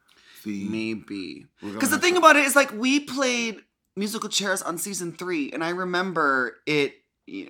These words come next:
Speaker 2: I don't know, I was wearing, we were wearing, wearing heels. We didn't have to get fully dressed up. We were just wearing heels.
Speaker 1: Right.
Speaker 2: Um, but I don't,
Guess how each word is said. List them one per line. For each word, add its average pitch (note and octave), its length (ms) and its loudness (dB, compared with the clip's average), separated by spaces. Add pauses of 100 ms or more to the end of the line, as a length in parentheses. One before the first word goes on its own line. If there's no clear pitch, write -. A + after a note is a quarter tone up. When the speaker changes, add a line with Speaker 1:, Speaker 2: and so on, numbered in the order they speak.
(140)
Speaker 2:
I A#2+ 60 -8
don't C#3+ 80 -6
know, C3+ 120 0
I G#2+ 40 -2
was B2+ 140 -6
wearing, C#3+ 200 -2
we C#3+ 80 -4
were D3 160 -2
wearing, C#3+ 240 0
wearing C#3 220 0
heels. A#2 480 -2
We B2 80 -6
didn't C3 120 -6
have C#3+ 120 -8
to C3 60 -12
get C3 280 -10
fully D3+ 300 -2
dressed G#2+ 340 -8
up. G#2+ 120 -12
We A#2 60 -12
were A#2+ 80 -10
just A#2 160 -10
wearing A2+ 160 -10
heels. G#2+ 520 -10
Speaker 1:
Right. D2+ 240 -10 (320)
Speaker 2:
Um, C3 240 2
but C#3+ 140 2
I F#3 100 2
don't, A#3 180 -4